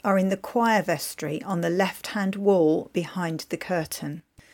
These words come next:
The Brinkhurst brasses depict John Brinkhurst in civilian dress,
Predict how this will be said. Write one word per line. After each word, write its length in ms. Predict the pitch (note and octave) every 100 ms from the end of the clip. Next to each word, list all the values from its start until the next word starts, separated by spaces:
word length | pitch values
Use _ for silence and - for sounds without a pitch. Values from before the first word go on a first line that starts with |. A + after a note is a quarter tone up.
| _ _ -
The 80 | -
Brinkhurst 720 | - E4+ F4+ - A3+ F3+ -
brasses 720 | - F3 E3 - E3+ D#3+ D#3+
depict 500 | - G#3 - B3+ -
John 340 | - B3+ B3+ B3
Brinkhurst 760 | C4+ C4+ B3+ G#3 D#3+ D3+ -
in 160 | - G3
civilian 680 | F#3+ - F#3 A#3 A#3 G#3+ G3
dress, 560 | G3+ E3 E3 - -